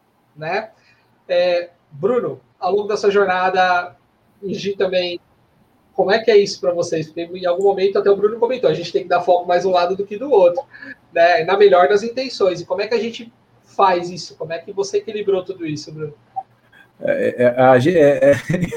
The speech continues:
Speaker 2: <laughs> é bem aquele jogo de, de futebol, aquelas peladas que a turma fala, né? Joga a bola de um lado,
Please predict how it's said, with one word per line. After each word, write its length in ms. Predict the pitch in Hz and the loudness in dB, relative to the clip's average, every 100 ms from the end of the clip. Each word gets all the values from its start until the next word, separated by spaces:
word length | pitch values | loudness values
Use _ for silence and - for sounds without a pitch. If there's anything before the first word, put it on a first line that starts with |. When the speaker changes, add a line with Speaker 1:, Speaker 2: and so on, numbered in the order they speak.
| - - - - - | -6 -8 -18 -20 -2
Speaker 2:
<laughs> 60 | 135 | 0
é 20 | |
bem 200 | 123 165 | 4 4
aquele 260 | 214 226 196 | 4 4 2
jogo 320 | 147 196 190 | 4 4 4
de, 840 | 185 180 151 143 135 127 127 127 - | 6 6 6 4 2 2 -2 -2 -6
de 100 | 135 | -12
futebol, 440 | 147 147 135 143 | -12 -6 2 2
aquelas 260 | 143 143 143 | 4 0 0
peladas 560 | 165 131 127 135 127 | -2 0 2 0 -2
que 60 | 120 | -6
a 20 | |
turma 300 | 131 127 123 | -10 -8 -8
fala, 280 | 135 127 120 | -6 -6 -6
né? 180 | 123 - _ _ - | -8 -14 _ _ -4
Joga 220 | 131 156 | 2 4
a 60 | 143 | 4
bola 260 | 151 175 | 4 4
de 60 | 170 | 2
um 80 | 160 | 2
lado, 340 | 156 180 180 | 2 2 -2